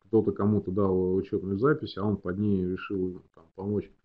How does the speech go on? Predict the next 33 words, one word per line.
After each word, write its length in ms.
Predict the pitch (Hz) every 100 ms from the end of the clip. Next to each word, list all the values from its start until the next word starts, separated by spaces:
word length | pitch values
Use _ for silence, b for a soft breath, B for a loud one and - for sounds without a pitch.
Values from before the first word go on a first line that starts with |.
| _ _ _ _ _
своему 300 | 107 110 107
соседу 400 | 104 101 104 95
Пете, 340 | - 156 120
который 360 | 101 98 101 90
там 200 | 92 92
ушел 240 | 90 104
пораньше, 500 | 92 101 113 120 -
не 60 | 95
знаю, 180 | 95 92
там, 180 | 87 82 _ -
э, 480 | 90 87 87 87 87
находится 440 | 90 92 107 - 98
в 20 |
отгуле 360 | 104 127 117 98
и, 40 |
соответственно, 600 | 98 90 104 101 92 90 _ _ _ _ _ _
э, 160 | 95 92
работает 420 | 104 107 101 98
со 120 | -
своей 200 | - 104 101
учетной 320 | 104 92 95
записью 440 | 117 127 - 95
с 160 | - - 104 98 95 95
несколькими, 680 | 104 104 _ - 92 92 - _ _ -
ой, 220 | 104 92
со 100 | -
своей 200 | - 107 104
рабочей 320 | 104 104 104
станцией, 400 | 123 131 - 92 _ _ _ _ _ -
э, 160 | 101
с 120 | 98 110
несколькими 540 | 107 - 87 - 101
учетками. 540 | 104 110 101 90 85